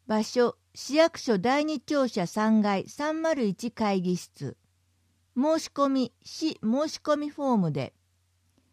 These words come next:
市申し込みフォームの二次元コードが斜め四面中央よりやや左上にあります。令和七年中の所得が非課税または収入がなかった方、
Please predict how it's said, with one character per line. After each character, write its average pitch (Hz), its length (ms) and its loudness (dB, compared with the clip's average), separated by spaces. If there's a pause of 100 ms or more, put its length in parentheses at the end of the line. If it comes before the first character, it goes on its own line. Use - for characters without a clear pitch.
(240)
市 - 380 -4
申 285 280 4
し - 160 -8
込 311 160 2
み 311 160 -4
フ 311 140 -8
ォ 311 120 4
ー - 20 2
ム 247 140 4
の 185 120 4
二 190 180 6
次 254 140 -2
元 269 280 0
コ 269 220 0
ー 240 40 6
ド 180 180 2
が 151 260 -2 (240)
斜 269 300 2
め 311 260 2
四 311 220 -6
面 226 280 2
中 294 340 -2
央 294 220 2
よ 185 160 4
り 160 260 -2 (160)
や 269 140 0
や 254 160 4
左 269 460 -2
上 262 200 2
に 233 120 4
あ 214 80 2
り 190 140 0
ま 165 200 -2
す。 - 140 -16 (1700)
令 330 260 4
和 277 140 6
七 220 320 6
年 269 280 4
中 262 220 -2
の 254 140 4
所 254 160 0
得 247 320 0
が 226 160 2
非 - 200 -10
課 302 240 2
税 170 360 0 (120)
ま 233 120 2
た 311 200 2
は 190 220 2
収 302 300 -2
入 302 240 -2
が 285 140 0
な 302 160 -2
か 294 120 -4
っ 269 100 -6
た 185 120 -4
方、 147 400 -6